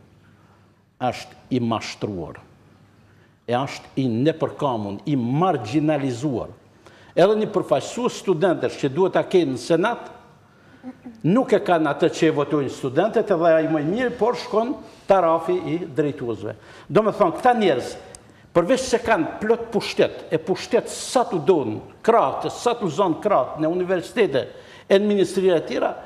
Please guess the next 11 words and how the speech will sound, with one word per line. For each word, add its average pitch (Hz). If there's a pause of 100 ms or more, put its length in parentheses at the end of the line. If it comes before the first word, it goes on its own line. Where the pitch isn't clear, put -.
donë 247
me 220
kapë 226
edhe 196
Senatin, 147 (180)
vendin 165
e 135
studentit. 123 (560)
Tjetër, 220 (640)
flet 247
studenti, 123